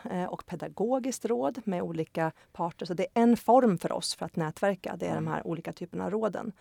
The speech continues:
Speaker 1: Då lägger jag ut alla de datumerna så att de inte krockar med varandra, så att hela året är synligt så. Och sen lägger jag ut tid för mig själv,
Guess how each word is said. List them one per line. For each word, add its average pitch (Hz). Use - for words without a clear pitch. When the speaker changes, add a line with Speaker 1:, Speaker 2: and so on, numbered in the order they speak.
Speaker 1:
Då 208
lägger 240
jag 247
ut 240
alla 208
de 208
datumerna 226
så -
att -
de 180
inte 170
krockar -
med 160
varandra, 156
så -
att -
hela 160
året 220
är 214
synligt 196
så. 226
Och 233
sen 190
lägger 175
jag 170
ut 160
tid 160
för 175
mig 160
själv, 240